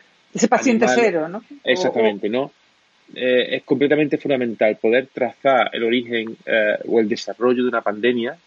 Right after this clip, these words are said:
Speaker 2: eh, o de una epidemia, eh, es fundamental para,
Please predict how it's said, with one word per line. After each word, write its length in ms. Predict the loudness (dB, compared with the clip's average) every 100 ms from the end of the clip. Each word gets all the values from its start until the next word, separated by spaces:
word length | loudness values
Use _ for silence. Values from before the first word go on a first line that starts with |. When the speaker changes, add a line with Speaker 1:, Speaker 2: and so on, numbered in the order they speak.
| _
Speaker 2:
eh, 340 | -4 -2 0 0
o 180 | 0 0
de 140 | 2
una 200 | 2 2
epidemia, 640 | 0 2 2 0 -2 -2 -6 -12 _ _
eh, 460 | 0 2 2 2 -2
es 80 |
fundamental 580 | -4 -4 -2 -2 0 0
para, 380 | 2 2 2 0